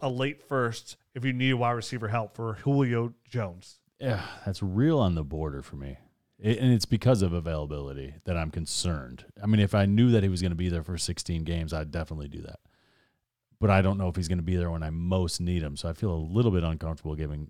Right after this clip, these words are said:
Speaker 2: giving a first, but I think that's the price. I think you would have to.
Speaker 1: I know last year, as I was pushing for a playoff, uh, push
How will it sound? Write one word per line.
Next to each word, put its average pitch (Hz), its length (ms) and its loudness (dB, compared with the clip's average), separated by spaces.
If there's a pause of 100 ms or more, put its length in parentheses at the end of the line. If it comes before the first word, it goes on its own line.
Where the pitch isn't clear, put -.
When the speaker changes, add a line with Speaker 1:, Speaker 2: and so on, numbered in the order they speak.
Speaker 2:
giving 80 240 -4
a 71 40 -8
first, 78 320 -10
but 90 80 -2
I 90 40 2
think 120 180 -2
that's 110 160 0
the - 80 -8
price. - 420 -2
I 87 80 -6
think 101 180 0
you 95 100 2
would 85 80 -2
have 107 280 0
to. 73 120 -10 (340)
Speaker 1:
I 156 60 -4
know 202 120 4
last 156 460 4
year, 127 160 2
as 113 100 0
I 127 60 2
was 120 100 0
pushing 131 300 -2
for 123 100 -4
a 110 60 -4
playoff, 117 280 -2 (300)
uh, 113 300 0
push - 480 -6